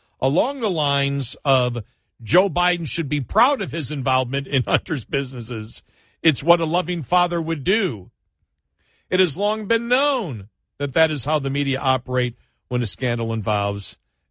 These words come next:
a Democrat. So just preparing you,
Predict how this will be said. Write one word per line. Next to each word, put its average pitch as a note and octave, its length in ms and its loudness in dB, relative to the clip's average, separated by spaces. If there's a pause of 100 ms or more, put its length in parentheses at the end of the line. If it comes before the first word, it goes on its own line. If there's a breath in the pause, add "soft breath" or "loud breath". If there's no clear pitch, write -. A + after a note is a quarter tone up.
(120)
a G#2+ 160 -2
Democrat. G2+ 680 -6
So A#2+ 280 -4
just A#2 420 -6 (500)
preparing E3 580 0
you, B2 360 -4